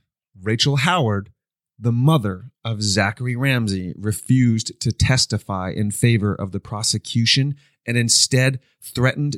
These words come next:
to take the stand in defense of Nathaniel Bar Jonah because she knew her son wasn't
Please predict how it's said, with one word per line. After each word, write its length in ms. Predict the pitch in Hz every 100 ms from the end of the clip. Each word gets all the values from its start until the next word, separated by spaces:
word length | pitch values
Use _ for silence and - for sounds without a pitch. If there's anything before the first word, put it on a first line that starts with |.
| -
to 160 | - 110
take 380 | - 127 123
the 80 | 131
stand 520 | 123 - 101 95 95 -
in 200 | 110 101
defense 520 | 101 - 113 104 -
of 160 | -
Nathaniel 560 | 104 101 - 110 107 107
Bar 300 | 95 107 104
Jonah 400 | 95 95 92 80 _ _
because 320 | - 107 117 104
she 320 | - 127 143
knew 500 | 143 175 139 101 98 _ _ -
her 160 | 123
son 540 | 127 - 147 107 101 98 _ -
wasn't 420 | 107 120 117 127